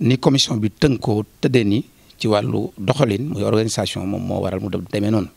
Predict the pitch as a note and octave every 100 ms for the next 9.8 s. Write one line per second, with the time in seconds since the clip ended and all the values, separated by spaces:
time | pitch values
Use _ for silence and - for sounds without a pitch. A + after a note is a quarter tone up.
0 | - - - - - - _ _ _ _
1 | - - G#2+ C3+ F#3 E3+ D3+ A#2+ G2+ G2+
2 | G#2+ - - _ _ _ _ - B2 B2
3 | B2 D3+ - C#3+ - B2+ A2 A2+ G2 -
4 | F#2+ F#2+ G2+ G#2+ - - A#2+ - G#2+ -
5 | A2+ - - _ _ _ _ - A2+ A2+
6 | - A2+ G2 F2+ F#2+ G2 F#2 G2+ - F#2+
7 | F2+ D#2+ - _ F#2+ F#2 G2+ G2+ F#2+ F2
8 | _ _ _ _ _ - - - G#2 -
9 | F#2+ F#2+ - - A2 F#2 - E2+